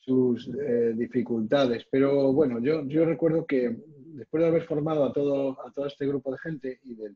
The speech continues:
todo lo que yo sabía, eh, hacia, hacia mil novecientos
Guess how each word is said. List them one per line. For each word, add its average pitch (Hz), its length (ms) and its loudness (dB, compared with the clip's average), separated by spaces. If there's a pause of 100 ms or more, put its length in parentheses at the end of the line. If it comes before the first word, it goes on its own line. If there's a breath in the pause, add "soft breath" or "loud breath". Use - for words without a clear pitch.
(100)
todo 127 120 -2
lo 139 80 -4
que 135 160 -4
yo 135 200 0
sabía, 123 560 -6 (680)
eh, 113 720 -8 (400)
hacia, 101 580 -8 (1200)
hacia 98 840 -6
mil 123 240 -2
novecientos 143 840 -2